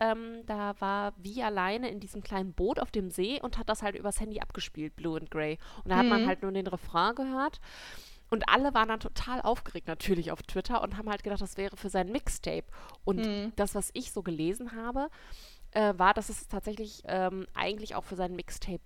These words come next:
Speaker 1: war. Aber die, äh, Mitglieder das Lied halt so gut fanden, dass sie es halt fürs Album haben wollten.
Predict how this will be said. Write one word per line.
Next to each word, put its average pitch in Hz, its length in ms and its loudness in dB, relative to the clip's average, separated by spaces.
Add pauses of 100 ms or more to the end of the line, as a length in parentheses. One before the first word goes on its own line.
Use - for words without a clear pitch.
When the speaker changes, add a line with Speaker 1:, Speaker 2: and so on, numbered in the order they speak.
Speaker 1:
war. 170 280 6 (920)
Aber 190 220 4
die, 175 320 2
äh, 180 680 6
Mitglieder 208 480 2
das - 260 -4
Lied 202 260 -6
halt 180 280 -2 (200)
so 208 120 2
gut 208 260 -8
fanden, 208 400 0
dass 185 200 2
sie 190 80 -4
es - 120 -4
halt 170 220 0
fürs - 260 -12
Album 165 460 -2 (280)
haben 160 380 -4
wollten. - 400 -8